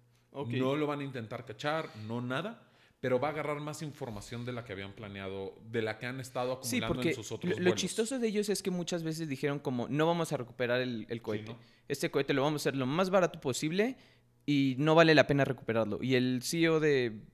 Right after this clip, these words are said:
Speaker 1: de Rocket Lab lo dijo muchas veces, se lo
Speaker 2: Ujú.
Speaker 1: preguntaron mucho, porque lo que está de moda es recuperar cohetes,
Speaker 2: Ujú.
Speaker 1: y todo el mundo tiene un plan para recuperar cohetes, y este güey decía como, "No, no, no, eh, Rocket Lab no tiene ningún plan para recuperar cohetes", y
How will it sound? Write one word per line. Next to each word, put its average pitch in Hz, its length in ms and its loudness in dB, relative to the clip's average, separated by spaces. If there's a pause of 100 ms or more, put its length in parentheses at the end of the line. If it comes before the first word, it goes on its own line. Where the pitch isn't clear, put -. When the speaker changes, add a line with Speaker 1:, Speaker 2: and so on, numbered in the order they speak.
(440)
Speaker 1:
de 107 720 -2
Rocket 131 260 -4
Lab 131 180 0
lo 117 100 -2
dijo 120 220 -4
muchas 120 300 -4
veces, 165 340 0
se - 160 -4
lo 117 80 0
Speaker 2:
Ujú. 147 60 -4
Speaker 1:
preguntaron 120 440 2
mucho, 151 600 2
porque 113 320 -10
lo 117 140 -4
que - 80 -20
está - 120 -6
de 110 60 -2
moda 113 260 0
es 120 200 -4
recuperar 110 440 -2
cohetes, 131 640 0 (120)
Speaker 2:
Ujú. 127 280 -14 (160)
Speaker 1:
y - 60 -20
todo 123 160 2
el 123 40 2
mundo 127 220 2
tiene 127 140 0
un 110 60 -4
plan 123 180 0
para 120 160 4
recuperar 117 420 0
cohetes, 147 560 2 (220)
y 131 80 0
este 139 160 0
güey 143 120 2
decía 135 220 2
como, 120 200 0
"No, 160 160 2
no, 156 120 0
no, 139 380 -2
eh, - 280 -4 (1400)
Rocket 160 380 2
Lab 151 180 4
no 151 100 0
tiene 143 220 0
ningún 123 260 -2
plan 127 180 0
para 120 140 0
recuperar 113 460 0
cohetes", 123 520 0
y 110 140 -10